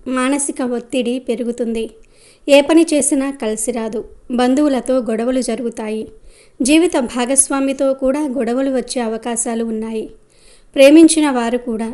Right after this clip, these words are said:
దూరమవుతారు, ఆర్థికంగా అనేక సమస్యలు వస్తాయి, చేతిలో ధనం అనేది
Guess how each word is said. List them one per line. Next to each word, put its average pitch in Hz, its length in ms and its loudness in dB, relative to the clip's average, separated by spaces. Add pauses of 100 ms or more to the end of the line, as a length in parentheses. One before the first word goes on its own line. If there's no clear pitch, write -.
(120)
దూరమవుతారు, 226 680 -4 (340)
ఆర్థికంగా 233 600 -4 (120)
అనేక 233 320 -4
సమస్యలు 226 500 -4
వస్తాయి, 233 480 -6 (600)
చేతిలో 320 400 6 (160)
ధనం 262 240 2 (100)
అనేది 233 380 -2